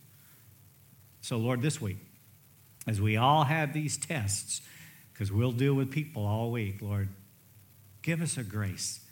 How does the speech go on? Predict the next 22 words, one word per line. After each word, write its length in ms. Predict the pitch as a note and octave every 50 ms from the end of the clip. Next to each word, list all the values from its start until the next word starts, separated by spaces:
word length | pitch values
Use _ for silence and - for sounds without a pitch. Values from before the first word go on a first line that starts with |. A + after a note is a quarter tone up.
| - - - - - - -
Speak 420 | - - - - F#3 F#3+ F#3 G3
to 80 | - D3+
our 200 | C#3+ C3+ B2+ B2
hearts 320 | A2+ A#2 A2+ G#2 G2+ -
in 100 | A#2+ G#2+
the 80 | G#2+ G2+
moment 360 | G2+ G#2 G#2+ A2 G2+ G2 F#2+
and 120 | G#2+ A2 -
say, 220 | - A2 G2+ G2
"Honor." 400 | F#2+ G2+ G#2 G2 G2 G2 - - - - - - - - - - - - - - - - - -
Help 280 | - C#3 D3 D3 - -
us 100 | B2 G#2
to 140 | - - A2
show 240 | G2+ - A#2 G#2+ G2+
honor 260 | G2+ G#2+ A2+ A2+ A2+
and 140 | A2+ A2 A2
respect 480 | A2+ G#2 - - G2+ G2 G2 G2 -
the 80 | - G2+
way 240 | G2 G2 G2 G2 G2
you 640 | F#2+ F#2 F#2 F#2 G2 A2 A#2 A#2 A#2 A#2+ A#2 A2
value 420 | G2+ G2+ G#2 G2+ G#2 G2+ G2 G2 G2
people. 420 | G2 - F#2+ - - - G#2 G2